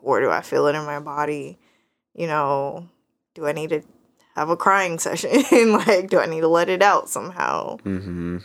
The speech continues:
Speaker 1: Um, and just, like, not judging those feelings that are coming up,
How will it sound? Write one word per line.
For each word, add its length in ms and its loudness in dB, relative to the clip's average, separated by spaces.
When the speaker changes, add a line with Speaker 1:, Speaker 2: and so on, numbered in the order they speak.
Speaker 1:
Um, 640 -12
and 260 -6
just, 680 0
like, 160 -20
not 240 -10
judging 760 -14
those 240 -6
feelings 400 0
that 140 -4
are 80 -16
coming 360 -8
up, 220 -10